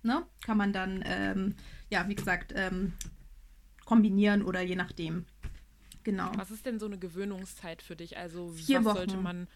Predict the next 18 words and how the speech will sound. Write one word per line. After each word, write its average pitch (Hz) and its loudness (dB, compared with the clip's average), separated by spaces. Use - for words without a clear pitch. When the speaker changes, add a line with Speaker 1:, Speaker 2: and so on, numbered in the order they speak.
Speaker 1:
Genau, 202 2
Speaker 2:
vier 226 0
Speaker 1:
ich 208 2
würd - 0
der 240 2
Speaker 2:
Wochen, 233 4
Speaker 1:
Haut 226 -2
auf - -4
jeden 226 2
Speaker 2:
okay. - 0
Speaker 1:
Fall 220 0
vier 208 -6
Wochen 185 -4
lassen, 190 -6
ja, 196 0
definitiv. 202 -4
Speaker 2:
Mhm. 180 -12
Speaker 1:
Genau. 196 0